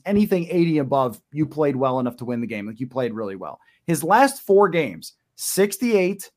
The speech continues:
fifty-seven, seventy-nine against Detroit, which a lot of it being the second half of that game, and then sixty-two last night. Now, his overall grade is still really good, but this has always been kind of the issue with Cousins, where it's like the,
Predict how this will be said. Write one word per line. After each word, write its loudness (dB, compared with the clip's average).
fifty-seven, 0
seventy-nine 2
against -2
Detroit, 0
which -10
a -2
lot 0
of -4
it -6
being -2
the -10
second -6
half -6
of -10
that -8
game, -8
and -2
then 0
sixty-two -2
last 0
night. -6
Now, 2
his 2
overall 6
grade -2
is -10
still 0
really 0
good, 2
but 2
this 0
has 0
always 2
been 0
kind 0
of -2
the -6
issue 2
with 0
Cousins, -2
where 0
it's -10
like -4
the, -2